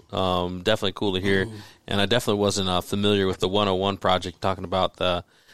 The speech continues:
Speaker 1: the eighteen to thirty-year-old age, and that, and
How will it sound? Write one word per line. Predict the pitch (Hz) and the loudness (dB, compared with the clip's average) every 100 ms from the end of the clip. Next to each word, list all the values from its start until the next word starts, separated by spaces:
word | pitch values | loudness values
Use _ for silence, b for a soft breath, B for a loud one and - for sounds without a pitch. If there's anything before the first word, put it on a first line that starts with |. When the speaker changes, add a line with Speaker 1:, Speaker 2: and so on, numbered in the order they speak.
| b - | b -2
Speaker 1:
the | - | 0
eighteen | 101 - 98 90 | 0 0 -4 0
to | 90 87 | 2 0
thirty-year-old | - 107 104 95 90 90 | 2 2 4 2 2 2
age, | 90 92 90 | 2 0 -2
and | 92 | -2
that, | 90 85 - | -2 -4 -2
and | 92 95 | -4 -4